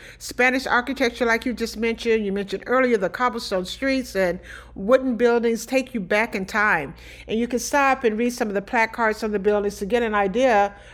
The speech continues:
of what it's all about, maybe historically some of the things that took place there,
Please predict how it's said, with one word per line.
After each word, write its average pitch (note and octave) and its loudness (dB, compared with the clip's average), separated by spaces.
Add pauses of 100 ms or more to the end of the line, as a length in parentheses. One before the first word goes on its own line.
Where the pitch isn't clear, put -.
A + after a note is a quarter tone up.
of G3+ 6
what G#3 2
it's A3+ -4
all G#3+ 4
about, G3+ 2
maybe G3 0
historically G#3 2
some G3+ -4
of F#3+ -2
the G3 0
things F#3+ -4
that F#3+ -8
took - -4
place C#4+ 0
there, C4+ 2